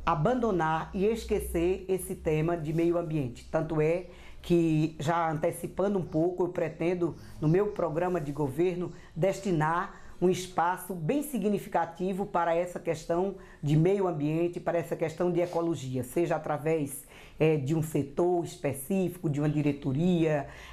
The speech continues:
eh, de uma, uma assessoria especial, alguma coisa nessa área. Mas, nos reportando ao Rio Pajeú,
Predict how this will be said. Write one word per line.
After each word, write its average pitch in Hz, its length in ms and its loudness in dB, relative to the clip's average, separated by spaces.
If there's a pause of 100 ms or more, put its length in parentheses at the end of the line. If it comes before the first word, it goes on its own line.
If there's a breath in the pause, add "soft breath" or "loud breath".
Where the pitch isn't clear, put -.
eh, 151 300 4
de 143 160 -2
uma, 170 320 0
uma 160 160 0
assessoria 160 580 0
especial, 160 480 0
alguma 170 280 -2
coisa 185 260 2
nessa 175 500 -2
área. 127 400 -4 (540 loud breath)
Mas, 254 440 4
nos 233 160 -2
reportando 220 640 -2
ao 175 80 0
Rio 160 220 -2
Pajeú, 147 600 0